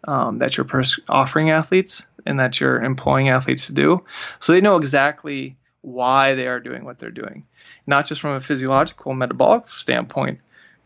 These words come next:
and, um, for that threshold mechanism, but also too cognitively and psychologically, 'cause that's gonna help them too on race day. 'Cause that's,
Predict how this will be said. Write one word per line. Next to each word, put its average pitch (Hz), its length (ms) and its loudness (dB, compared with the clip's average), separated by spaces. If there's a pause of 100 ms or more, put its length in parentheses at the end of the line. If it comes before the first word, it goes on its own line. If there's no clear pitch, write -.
(120)
and, 127 360 0 (460)
um, 139 340 -2
for 147 180 0
that 139 340 2
threshold 135 580 0
mechanism, 131 580 -2 (200)
but 170 100 4
also 175 200 2
too 180 200 -4
cognitively 156 540 0
and 160 100 0
psychologically, 175 720 0 (180)
'cause 139 140 -8
that's 175 160 2
gonna 175 160 0
help 156 160 0
them 165 140 -4
too 185 140 -4
on 165 100 0
race 202 220 0
day. 135 140 -2
'Cause - 100 -10
that's, - 220 2